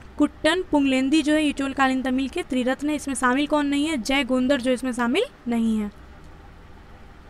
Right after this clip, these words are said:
नेक्स्ट है सूची वन को सूची टू से सुमेलित करना, ग्रंथकार है और ग्रंथ है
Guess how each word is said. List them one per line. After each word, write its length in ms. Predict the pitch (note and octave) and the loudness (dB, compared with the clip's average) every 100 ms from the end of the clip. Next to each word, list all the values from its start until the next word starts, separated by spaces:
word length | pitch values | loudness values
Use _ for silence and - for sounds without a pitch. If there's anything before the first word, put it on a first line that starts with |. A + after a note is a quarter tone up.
| - - - - - - - | -20 -20 -20 -20 -20 -20 -6
नेक्स्ट 360 | C4 E4+ F#4 - | 0 0 2 2
है 80 | G4 | 2
सूची 280 | F4+ - E4+ | 2 0 0
वन 160 | D#4+ | 0
को 120 | D#4+ | 0
सूची 280 | E4+ E4 E4+ | -2 -2 -2
टू 120 | D#4+ | 0
से 100 | D#4 | 0
सुमेलित 340 | D#4 D4+ D4 D4 | 0 0 -2 -2
करना, 240 | D4 D4 | -2 0
ग्रंथकार 560 | B3+ C#4+ D4+ C#4+ C4+ C#4 | 0 2 2 4 4 4
है 80 | D#4 | 2
और 140 | D4+ | 2
ग्रंथ 300 | A#3+ B3 C4+ D4 | 2 0 2 2
है 160 | F#4 | 0